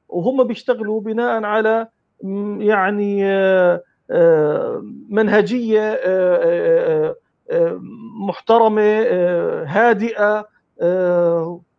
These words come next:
و-، ومنضبطة وتحت سيطرة كاملة.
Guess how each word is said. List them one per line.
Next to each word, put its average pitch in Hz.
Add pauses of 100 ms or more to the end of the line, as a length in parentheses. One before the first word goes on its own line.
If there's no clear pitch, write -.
(120)
و-، 180
ومنضبطة 202 (120)
وتحت - (120)
سيطرة 208
كاملة. 139